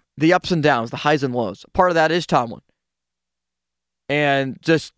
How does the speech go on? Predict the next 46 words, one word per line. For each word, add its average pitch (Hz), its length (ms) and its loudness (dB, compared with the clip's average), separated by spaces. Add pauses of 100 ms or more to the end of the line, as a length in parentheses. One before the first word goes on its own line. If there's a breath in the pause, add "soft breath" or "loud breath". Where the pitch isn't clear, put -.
the - 80 0
way 143 240 4
that 143 140 0
he 147 120 2
approaches 127 440 0
press 120 260 -4
conferences 127 760 -2
and 127 200 -4
the 120 40 0
way 120 160 0
that 113 120 -10
this 123 160 -6
team 117 180 -4
goes 110 180 -2
about 110 200 -4
its - 80 -16
business. 143 360 -2 (1800)
But 143 100 -4
they 180 120 4
do 214 160 2
have 220 100 4
a 202 100 2
realistic 190 400 0
chance 151 420 -2 (1000)
to 151 120 -8
still 180 240 2
win 143 320 0
this 175 140 0
division, 147 440 -2 (1040)
which 147 160 -6
is 151 120 0
wild 165 420 4
to 170 60 0
say 185 220 4
because, 139 480 2 (640)
yes, 180 220 2
the - 80 -4
Steelers 175 320 0
did 165 160 0
beat 170 160 2
the 175 80 2
Ravens, 151 440 2
but 139 240 -4
overall 175 460 2
the 147 100 -2
Ravens 151 480 -2